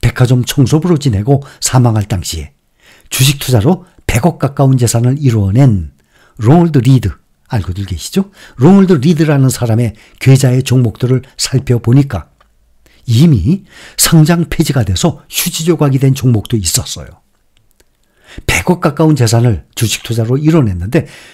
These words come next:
그 많은 종목들이 다 수익 난 게 아니거든요. 다 성공적으로 뽑아낸 게 아니거든요.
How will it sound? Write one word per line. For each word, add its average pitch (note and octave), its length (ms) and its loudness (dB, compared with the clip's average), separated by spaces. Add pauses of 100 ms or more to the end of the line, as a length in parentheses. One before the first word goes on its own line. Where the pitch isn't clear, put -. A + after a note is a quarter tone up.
(160)
그 G3+ 340 4
많은 C#3+ 260 4
종목들이 C#3 520 2
다 - 260 0
수익 C3 320 2
난 G#2 180 -2
게 A#2 100 -2
아니거든요. D2 680 -6 (380)
다 C#3 200 2
성공적으로 C#3 760 4 (160)
뽑아낸 A2+ 380 0
게 D3+ 80 0
아니거든요. G2+ 580 -6